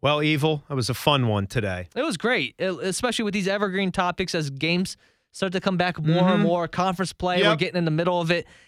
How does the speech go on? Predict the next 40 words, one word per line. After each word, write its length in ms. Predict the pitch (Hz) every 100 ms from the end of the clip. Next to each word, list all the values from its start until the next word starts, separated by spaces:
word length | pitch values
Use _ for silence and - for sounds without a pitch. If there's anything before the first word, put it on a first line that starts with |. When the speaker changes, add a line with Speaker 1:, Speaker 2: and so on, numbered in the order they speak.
| _
Speaker 2:
It's 120 | 156
gonna 80 | -
be 80 | 160
really 220 | 165 180
fun 220 | - 180
seeing 180 | 160 156
this, 160 | 139 -
this 200 | 147 135
long 200 | 151 143
stretch 320 | 135 - 127 -
coming 220 | 117 113
down, 120 | 110
Speaker 1:
Yeah, 320 | 175 175 170 147
Speaker 2:
down 120 | 135
the 60 | 160
Speaker 1:
yeah. 80 | 151
Speaker 2:
road. 100 | 120
Speaker 1:
We're 200 | 135 160
gonna 140 | 165
have 200 | 156 156
some 140 | - 147
fun 340 | - 156 147
coming 260 | 135 147 143
up 260 | 147 143
in, 220 | 147 139 135
uh, 240 | 135 131
these 220 | 123 135
next 240 | 135 139 -
few 180 | 151 131
weeks 380 | 135 131 -
as 100 | 123
it's 160 | 120 -
January. 640 | - 135 131 131 127 127
It's 140 | 131 -
college 380 | 170 170 143 110
basketball 500 | 139 131 - 117 104
season, 400 | - 120 98 90
baby. 400 | 92 87 87 98
I 80 | 110
mean, 420 | 123 123 117 107